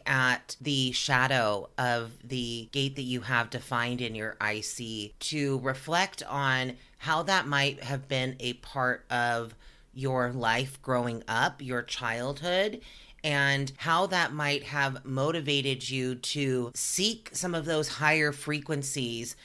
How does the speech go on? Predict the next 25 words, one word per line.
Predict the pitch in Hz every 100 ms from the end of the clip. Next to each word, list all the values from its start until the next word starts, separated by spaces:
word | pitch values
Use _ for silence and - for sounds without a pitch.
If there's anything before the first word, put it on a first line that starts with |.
| - -
than | 143 135 135 -
out | 147 143 139
into | 139 135 131 - 131
your | 127 123 120 120 117 -
M | 120 123
C. | 117 - 107 85 58 - _ _ _ _
For | - 147
instance, | - 156 139 156 143 143 - _ _
with | 135 139 135
my | 139 131 135 131 131
I | 123
C | 131 - 139 127
being | 127 131 123 123 123
in | - 123 120 120 -
Gene | - 139 135
Key | 135 135 123
forty-five, | - 120 117 110 - 156 202 151 123 120 -
the | 143
shadow | 135 - 139 147 156 143 139
is | 139 131 127 - 127
dominance. | 120 120 123 110 65 - - - - -
And | 143 143
that | 139 143
was | 156 135
really | 131 151 156 151 143 143